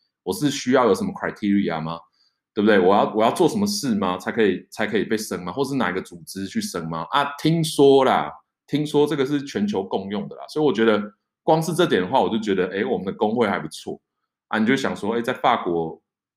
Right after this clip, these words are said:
他，他有这样的资讯给你，我就觉得，诶，有学习到，就是以前台湾都是蒙着眼睛去跟H R瞎猜这样。对，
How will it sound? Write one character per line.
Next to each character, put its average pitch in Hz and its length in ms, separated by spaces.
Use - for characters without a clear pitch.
他， 139 160
他 160 180
有 110 100
这 110 100
样 131 60
的 120 80
资 117 120
讯 117 220
给 98 100
你， 92 80
我 82 120
就 101 100
觉 101 140
得， 95 60
诶， 110 200
有 90 140
学 95 240
习 82 240
到， 82 180
就 85 100
是 95 120
以 98 60
前 113 220
台 - 160
湾 107 160
都 117 100
是 127 180
蒙 120 220
着 107 100
眼 90 160
睛 98 160
去 110 200
跟 101 200
H 90 200
R 76 100
瞎 78 240
猜 73 220
这 78 120
样。 71 80
对， 80 320